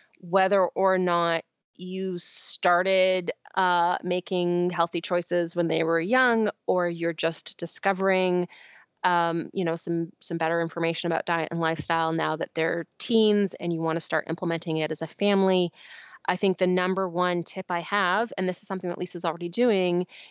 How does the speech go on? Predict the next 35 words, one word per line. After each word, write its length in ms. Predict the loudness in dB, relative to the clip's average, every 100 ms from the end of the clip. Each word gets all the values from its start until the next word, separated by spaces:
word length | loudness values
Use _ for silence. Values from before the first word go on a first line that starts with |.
| _
is 280 | 2 2 2
modeling 720 | 2 4 2 2 -2 -2 -2
that 180 | -4 -6 _ _
healthy 680 | -8 -8 -6 -8 -8 -10 _
behavior 440 | -16 -6 -6 -4 -8
for 260 | -4 -6 -4
our 80 | -6
teens. 560 | 0 2 6 4 2 -2
And 140 | 0
that 140 | 0 -2
is 100 | -6
because 580 | -8 -2 0 0 -2 -10 -16 _ -4
teens 640 | 0 2 4 4 2 0 -6 _ -2
have 460 | 0 2 0 -2
spidey 580 | -6 -6 -2 -2 -2 -6
super 260 | -8 -6 -4
smell 560 | 0 0 2 0 -2 _ _ _
for 160 | -4 -2
hypocrisy. 720 | 0 -2 -4 -6 -6 -8 -18 _ _ -20 -20 _ _ -4
And 380 | 0 0 -2 0
they 140 | -2
can 160 | -2 -6
smell 240 | -2 0
that 220 | 0 -2 -2
a 60 |
million 340 | 0 2 2 0
miles 300 | 0 -4 -6
away. 460 | -6 -4 -4 -6 -4
And 140 | -4
so 160 | -2 0
when 220 | 0 2
we 280 | 4 4 2 2
are, 640 | 4 4 2 0 -2 -4 _ _ _ _ _
you 120 | 0 2
know, 340 | 4 0